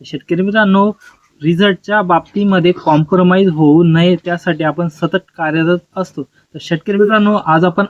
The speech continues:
अंकलेश्वरच्या ज्या पावडरी तर त्या कोणत्या ग्रेडमध्ये मोडल्या जातात, तर डी ग्रेडमध्ये त्या औषधी मोडल्या जातात. तर शेतकरी मित्रांनो, स्पेशालिटी ग्रेडमध्ये ज्या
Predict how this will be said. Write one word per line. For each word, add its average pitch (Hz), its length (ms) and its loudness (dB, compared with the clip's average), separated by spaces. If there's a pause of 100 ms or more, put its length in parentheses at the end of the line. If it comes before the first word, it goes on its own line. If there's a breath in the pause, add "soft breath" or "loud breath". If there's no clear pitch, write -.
अंकलेश्वरच्या 170 640 0
ज्या 165 120 -2
पावडरी 165 540 -2 (340)
तर 160 40 -8
त्या 175 160 -6
कोणत्या 175 340 -2
ग्रेडमध्ये 185 380 2
मोडल्या 147 260 0
जातात, 156 300 0
तर 185 80 2 (240)
डी 190 180 2
ग्रेडमध्ये 190 500 2
त्या 165 180 2
औषधी 165 280 0
मोडल्या 156 320 2
जातात. - 360 -6
तर 165 80 -10
शेतकरी 185 300 -4
मित्रांनो, 214 240 0
स्पेशालिटी 185 640 -2
ग्रेडमध्ये 180 640 2
ज्या 160 140 0